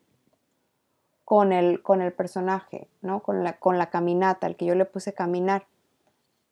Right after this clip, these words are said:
Entonces, si yo me regreso a la escena principal, tengo esta línea del tiempo donde mi personaje, pues, no está haciendo nada, ¿no? Si yo le doy play, no pasa nada.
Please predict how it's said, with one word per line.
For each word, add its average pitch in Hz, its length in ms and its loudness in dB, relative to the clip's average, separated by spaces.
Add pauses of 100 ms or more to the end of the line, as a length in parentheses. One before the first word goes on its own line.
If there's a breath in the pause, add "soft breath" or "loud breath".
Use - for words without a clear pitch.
(260)
Entonces, 226 640 0
si - 140 -6
yo 233 100 4
me 254 100 2
regreso 247 680 2
a 226 100 6
la 208 120 4
escena 214 380 0
principal, 226 680 0
tengo 220 340 0
esta 214 220 -4
línea 220 240 0
del 190 140 -2
tiempo 220 440 -2
donde 214 280 -2
mi 190 120 0
personaje, 190 800 -6
pues, 214 240 -8
no 208 80 -4
está 208 160 -10
haciendo 214 300 -6
nada, 214 300 -4
¿no? 240 220 -10
Si - 120 -10
yo 107 100 -4
le 110 160 -2
doy 113 160 2
play, 120 260 -4
no 110 120 -6
pasa - 240 -10
nada. - 260 -12